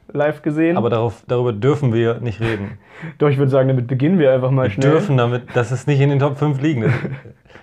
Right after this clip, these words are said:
Speaker 2: Okay.
Speaker 1: Ich glaube, wir sind beide erfreut darüber gewesen, wie das Ganze ausgegangen ist.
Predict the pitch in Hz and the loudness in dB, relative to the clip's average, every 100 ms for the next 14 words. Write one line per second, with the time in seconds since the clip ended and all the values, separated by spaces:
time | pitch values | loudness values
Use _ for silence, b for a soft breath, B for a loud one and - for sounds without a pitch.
0 | B 101 - 101 101 - - 127 139 180 | B -10 -10 -12 -10 -10 -4 0 2 4
1 | 190 180 175 B B 143 139 131 139 165 | 2 0 -2 B B -4 -2 2 2 4
2 | 160 160 B B B B 135 - 139 175 | 2 -2 B B B B -12 -2 0 2
3 | 185 180 175 160 170 151 139 135 135 135 | 2 2 2 2 2 4 2 2 0 -2
4 | 139 165 180 180 185 220 208 | -2 0 0 0 0 -4 -6